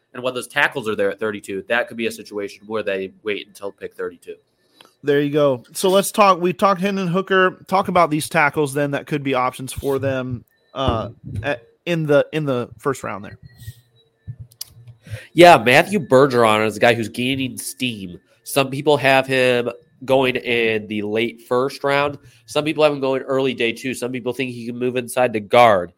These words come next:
Speaker 1: He, he wasn't tested a bunch in the A C C, but in the challenges he had, he did a solid job.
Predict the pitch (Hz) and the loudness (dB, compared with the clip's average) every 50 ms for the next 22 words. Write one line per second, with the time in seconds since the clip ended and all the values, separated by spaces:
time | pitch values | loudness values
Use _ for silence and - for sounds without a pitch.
0 | _ _ - - - - - - - _ - - 131 - - 131 135 131 127 127 | _ _ -20 -20 -20 -20 -20 -20 -20 _ -14 -12 -10 -4 -2 0 2 2 2 0
1 | 120 - 113 113 117 131 120 - 151 156 170 160 - - 151 156 156 - - 170 | -2 -4 -8 -12 -12 -6 0 0 0 0 0 -4 -6 -2 -2 -2 0 0 0 0
2 | 151 - - - 117 110 101 92 _ - 120 113 120 139 156 156 - - - - | 0 0 -2 -4 -6 -6 -8 -10 _ 2 2 4 4 4 2 0 -6 -16 -14 -10
3 | - 156 156 156 156 151 160 156 147 - 165 160 156 - 165 170 175 147 147 143 | -6 -4 -2 0 2 2 2 0 0 -4 -6 -8 -8 -8 -8 -8 -4 -2 -2 -2
4 | - 123 135 131 131 127 123 - - 151 156 170 165 170 160 - - 143 131 117 | -2 -2 -4 -6 -6 -8 -10 -12 -10 -10 -10 -8 -10 -12 -12 -12 -12 -12 -6 -2
5 | 127 127 131 131 131 135 135 135 165 202 240 262 254 - 170 147 151 156 156 135 | 2 2 2 2 0 -2 -4 -2 -2 0 0 -2 -2 -2 0 0 0 0 0 -2
6 | 110 - 127 127 131 120 104 | -2 -2 0 0 0 0 -4